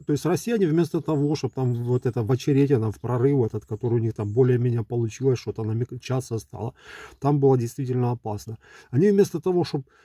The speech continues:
в эту щель лом воткнуться с подкреплением и попраться-, попробовать его расширять, они распорошили свои силы на Харьков. Конечно, для харьковчан это, ну, там страшно, а я представляю себе, как гражданские себя чувствуют.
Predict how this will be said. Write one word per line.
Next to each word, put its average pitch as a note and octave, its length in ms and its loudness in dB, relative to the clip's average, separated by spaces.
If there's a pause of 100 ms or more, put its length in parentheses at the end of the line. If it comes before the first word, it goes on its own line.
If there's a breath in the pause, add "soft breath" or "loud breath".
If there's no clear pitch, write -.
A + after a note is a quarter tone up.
(320 soft breath)
в B2+ 240 2
эту D#3+ 220 4
щель C#3 500 2
лом F3 420 6
воткнуться C3 720 0
с - 100 -14
подкреплением A#2+ 800 0
и A2+ 40 -4
попраться-, C3 540 -2
попробовать B2 520 0
его B2 100 2
расширять, A2+ 420 0
они G#3+ 400 4
распорошили F3 840 -2
свои D#3+ 340 0
силы D3 380 0
на C3+ 360 2
Харьков. A2+ 640 -6
Конечно, A3+ 560 -2
для G3 140 6
харьковчан F#3 760 0
это, D3 440 0
ну, D3+ 200 2
там - 180 0
страшно, D#3 580 2
а C3+ 40 4
я D3 140 2
представляю F#3+ 480 2
себе, F3 180 -2
как - 220 -4
гражданские C#3+ 560 -2
себя A#2 260 -6
чувствуют. - 460 -12